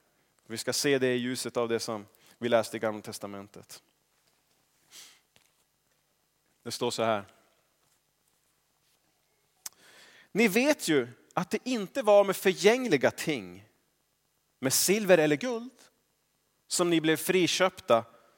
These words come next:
från det meningslösa liv ni ärvt från era fäder, utan med Kristi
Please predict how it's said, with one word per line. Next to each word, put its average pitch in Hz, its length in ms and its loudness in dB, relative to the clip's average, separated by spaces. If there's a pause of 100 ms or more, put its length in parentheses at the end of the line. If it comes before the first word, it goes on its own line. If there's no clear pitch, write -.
(320)
från 139 200 0
det 143 80 2
meningslösa 139 760 -2
liv 127 360 -6
ni 117 80 -6
ärvt 113 460 0
från 113 200 -8
era 107 160 -2
fäder, 107 540 -2 (500)
utan 131 260 0
med 127 120 -8
Kristi - 640 -10